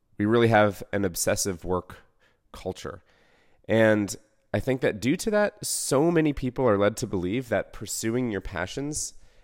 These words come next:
and pursuing the things that you love is wrong. And we, we so often demonize the things that we're passionate about.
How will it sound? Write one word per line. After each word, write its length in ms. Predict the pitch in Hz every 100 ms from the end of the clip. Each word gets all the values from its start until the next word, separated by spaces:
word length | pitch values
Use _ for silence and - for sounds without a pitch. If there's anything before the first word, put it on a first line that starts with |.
| -
and 120 | 104
pursuing 420 | - 107 110 113
the 40 | 113
things 280 | 107 107
that 120 | 104 -
you 160 | 95
love 400 | 85 85 113 117
is 220 | 90 85
wrong. 440 | 82 110 120 - -
And 240 | 92 90 - - - - _ _ _ -
we, 240 | 107 104
we 160 | - 104
so 380 | 101 - 110 -
often 500 | - 104 - 98 85
demonize 680 | 78 117 127 85 73 78 - -
the 100 | 87
things 540 | - 92 90 87 - -
that 180 | 85 -
we're 100 | 85
passionate 540 | - 95 120 73 71
about. 320 | - - -